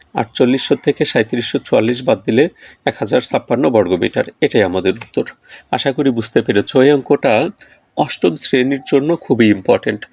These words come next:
নবম, দশম শ্রেণীর পরীক্ষাগুলোতে এত সহজ প্রশ্ন খুবই কম আসে, তারপরেও মাঝে মধ্যে অনেক স্কুলে দিয়ে দেয়, মাঝে মধ্যে আবার বোর্ডেও আসে। তিন নং প্রশ্নের সমাধানে চলে যাচ্ছে।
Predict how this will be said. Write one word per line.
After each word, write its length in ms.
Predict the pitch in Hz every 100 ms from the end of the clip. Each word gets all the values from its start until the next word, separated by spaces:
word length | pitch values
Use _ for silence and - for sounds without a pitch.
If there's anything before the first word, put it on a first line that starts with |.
| - - _ _ 131
নবম, 280 | 127 131 127
দশম 300 | 123 120 143
শ্রেণীর 360 | 135 143 135 135
পরীক্ষাগুলোতে 640 | 139 113 - 117 127 127 131
এত 160 | 110 117
সহজ 300 | - 113 113 -
প্রশ্ন 280 | - - 135
খুবই 320 | - 131 139
কম 240 | 131 117 113
আসে, 240 | 110 - 180 - - - -
তারপরেও 400 | 165 156 156 147
মাঝে 260 | 135 117 127
মধ্যে 340 | 113 110 - 113
অনেক 240 | 107 107 107 120
স্কুলে 760 | - - 123 123 - _ 135 147
দিয়ে 220 | 123 107
দেয়, 200 | 90 95
মাঝে 240 | 104 104 107
মধ্যে 200 | 113 104
আবার 180 | 101 101
বোর্ডেও 360 | 104 98 104 92
আসে। 260 | 92 147 131 _ - - - - _ _ _ _ _ _
তিন 160 | - 165
নং 120 | 160 143
প্রশ্নের 360 | 147 - 135
সমাধানে 440 | - 120 104 107 95
চলে 220 | - 92
যাচ্ছে। 340 | 87 - -